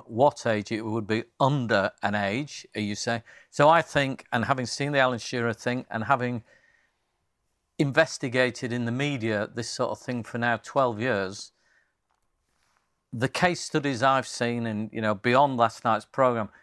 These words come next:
you're looking at the Nat Lofthouses, the John Charles, you know, people that I met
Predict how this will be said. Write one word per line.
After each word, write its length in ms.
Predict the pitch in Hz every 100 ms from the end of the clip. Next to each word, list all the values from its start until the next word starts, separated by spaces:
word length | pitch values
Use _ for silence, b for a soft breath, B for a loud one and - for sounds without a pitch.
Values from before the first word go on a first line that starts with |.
| _
you're 120 | 110 110
looking 240 | - 120
at 120 | -
the 80 | 117
Nat 220 | 120 127
Lofthouses, 720 | 123 123 - 120 110 - 110 98
the 120 | 101
John 320 | - 127 127
Charles, 360 | - 131 117 101
you 60 |
know, 120 | 110
people 460 | 104 - 120 - 120
that 140 | 113 -
I 220 | 123 120
met 380 | 113 120 -